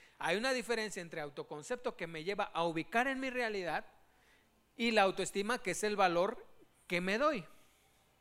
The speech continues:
Ahora, tenemos un problema. Si este hombre, el publicano, realmente tenía una baja autoestima,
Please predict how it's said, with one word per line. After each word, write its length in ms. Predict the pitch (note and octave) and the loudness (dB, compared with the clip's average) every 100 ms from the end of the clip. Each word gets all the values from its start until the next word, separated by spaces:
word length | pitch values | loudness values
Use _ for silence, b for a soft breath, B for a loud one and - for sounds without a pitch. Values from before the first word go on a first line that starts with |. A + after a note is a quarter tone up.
| _ _ _ b b b b | _ _ _ b b b b
Ahora, 380 | D3+ F3+ F#3 - | 4 6 6 4
tenemos 480 | D#3+ F3+ C4+ D4+ - | 0 2 2 2 0
un 120 | B3+ | -2
problema. 460 | A3 G#3 F3 B2+ - | 2 2 0 -4 -8
Si 300 | - - A#3 | -6 -2 0
este 360 | F4+ F4+ D#4 D4 | 0 2 2 4
hombre, 440 | C4 G#3 G3 F#3 - | 4 2 -2 -4 -4
el 160 | F#3 | -4
publicano, 680 | - G3 F#3+ - A3+ G3 A2+ - B B - | 2 0 0 -2 0 0 -2 -12 B B -4
realmente 680 | F3 A#3+ E4 F4 E4 E4 C4 | 6 8 8 2 -2 -2 -4
tenía 420 | - A3+ A#3 C4+ | 0 -2 0 -2
una 320 | C#4 C4 A3+ - | 0 0 -2 -6
baja 500 | F3 A#3 D4 C#4+ C#4 | 2 6 6 4 0
autoestima, 840 | C4 G#3 G#3+ - - D4+ C#4 C4+ | 0 0 -2 -2 -4 -2 2 0